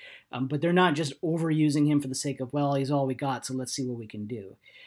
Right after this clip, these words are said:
And to that end, there's actually a blueprint, whether it's short-term or long-term, in how to use him, when to use him, how frequently to use him.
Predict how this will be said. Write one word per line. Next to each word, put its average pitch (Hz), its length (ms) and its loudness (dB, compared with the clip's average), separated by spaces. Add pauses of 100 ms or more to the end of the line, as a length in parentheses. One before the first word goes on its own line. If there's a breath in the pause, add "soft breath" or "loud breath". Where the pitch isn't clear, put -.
(360 loud breath)
And 143 180 2
to 147 120 0
that 185 280 6
end, 156 240 6
there's 147 160 2
actually 196 280 2
a 156 60 6
blueprint, 147 880 0 (140)
whether 120 240 -8
it's 107 100 -4
short-term 180 760 -2
or 143 120 -2
long-term, 143 600 -2 (400 loud breath)
in 180 160 4
how 175 320 2
to 175 140 -2
use 165 280 0
him, 151 260 0
when 147 200 2
to 147 120 -4
use 147 300 2
him, 147 80 0
how 135 200 -6
frequently 123 560 -4
to - 140 -12
use - 300 -12
him. - 140 -18